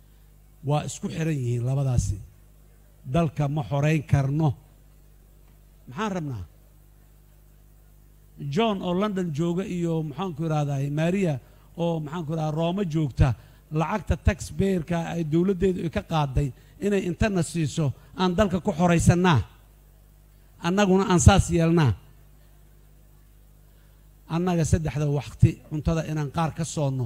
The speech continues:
si aan lacagta ku bixi lahayd cashada ma caawa loo gooyo ama qadada loo gooyo, lacagta ku bixi lahaydna difaaca dalka lagu bixiyo la yidhaah. Waayo, waxa waajibka nagu ah.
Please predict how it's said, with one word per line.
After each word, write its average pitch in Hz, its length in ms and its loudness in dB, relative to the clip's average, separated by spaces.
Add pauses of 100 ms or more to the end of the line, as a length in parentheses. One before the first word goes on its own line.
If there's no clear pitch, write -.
(180)
si - 180 -8
aan 165 200 -2
lacagta 147 320 0
ku - 120 -8
bixi 156 220 -2
lahayd 135 220 2 (280)
cashada 165 320 -2
ma 147 180 -6
caawa 151 380 0 (160)
loo 160 200 2
gooyo 147 360 4
ama 143 240 -4
qadada 160 240 -2
loo 156 160 0
gooyo, 147 200 2 (200)
lacagta 156 320 -4
ku 170 80 -4
bixi 160 160 -4
lahaydna 143 320 0 (320)
difaaca 135 400 0
dalka 139 320 0
lagu 147 160 0
bixiyo 147 320 -2
la 139 60 2
yidhaah. 127 240 -2 (200)
Waayo, 160 400 2
waxa 143 140 -2
waajibka 156 440 0
nagu 131 280 0
ah. 92 60 -8